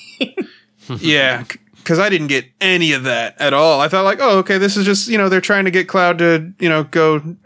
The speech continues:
Speaker 2: get his, uh, frickin' Genova cells back to the planet or, or some shit."
Speaker 1: It's okay. I get her back
Speaker 2: And
Speaker 1: by pointing out voice actors that she doesn't recognize. So I'll be like, "Yep, President Shinra,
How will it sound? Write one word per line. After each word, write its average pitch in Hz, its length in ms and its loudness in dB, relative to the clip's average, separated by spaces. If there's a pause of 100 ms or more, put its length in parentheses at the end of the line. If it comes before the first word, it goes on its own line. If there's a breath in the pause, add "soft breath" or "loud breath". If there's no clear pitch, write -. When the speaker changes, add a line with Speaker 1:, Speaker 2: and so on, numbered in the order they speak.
(480)
Speaker 2:
get 165 160 2
his, 151 200 0
uh, 156 360 2
frickin' 160 380 0
Genova 156 360 2
cells 135 360 2
back 139 300 0
to 139 240 0
the 147 120 -6
planet 147 420 -2
or, 135 160 -6
or 151 100 -2
some 135 220 0
shit." 131 220 0
Speaker 1:
It's 127 80 -4
okay. 185 220 0
I 156 100 2
get 175 180 0
her 160 80 -2
back 135 280 0
Speaker 2:
And 127 220 0
Speaker 1:
by 131 60 -2
pointing 131 240 -4
out 120 260 -6
voice 123 300 -8
actors 113 380 -10
that 117 140 -14
she - 100 -12
doesn't 117 280 -12
recognize. 117 520 -12
So 123 80 -12
I'll 120 40 -14
be 123 100 -8
like, 123 200 -8
"Yep, - 340 -6
President 151 360 -8
Shinra, 180 340 -6